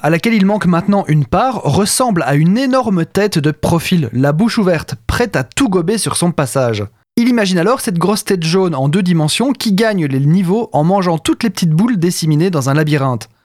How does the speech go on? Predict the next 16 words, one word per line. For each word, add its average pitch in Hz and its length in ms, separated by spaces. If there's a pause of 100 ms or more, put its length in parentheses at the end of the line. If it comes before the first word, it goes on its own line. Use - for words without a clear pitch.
Le 139 120
concept 214 460
de 135 80
Pac-Man 160 600
est 143 120
né, 143 300 (300)
ainsi 190 320
qu'une 208 180
belle 196 180
légende 170 460
impossible 190 560
à 123 40
certifier, 208 580
impossible 190 560
à 117 60
démontrer, 180 600